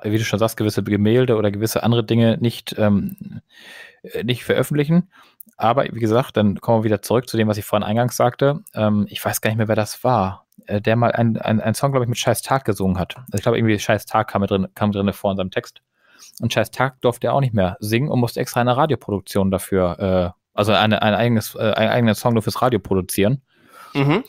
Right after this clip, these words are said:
Speaker 1: Und da hat sich keiner aufgeregt. Also gut, das ist natürlich nur ein Wort. Ja, ich glaub, der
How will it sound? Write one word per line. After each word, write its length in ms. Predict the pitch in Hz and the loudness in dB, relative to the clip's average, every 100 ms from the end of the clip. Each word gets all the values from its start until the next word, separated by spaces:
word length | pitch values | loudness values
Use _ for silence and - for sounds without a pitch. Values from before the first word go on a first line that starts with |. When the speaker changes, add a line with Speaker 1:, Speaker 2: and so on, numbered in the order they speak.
| - - _ | -12 -20 _
Speaker 1:
Und 140 | - - | -12 -8
da 60 | |
hat 100 | - | -6
sich 100 | 117 | -6
keiner 220 | - 135 - | -2 0 0
aufgeregt. 540 | - - 92 - - _ | -4 -6 -6 -6 -16 _
Also 180 | - 120 | -2 2
gut, 120 | 139 123 | 2 0
das 40 | |
ist 20 | |
natürlich 220 | 113 - 120 | -2 0 2
nur 100 | 110 | 4
ein 180 | 110 | 4
Wort. 400 | 104 127 98 - - | 2 2 2 -4 -4
Ja, 140 | 104 | -2
ich 80 | 104 | 0
glaub, 160 | 110 | -2
der 140 | 113 | -2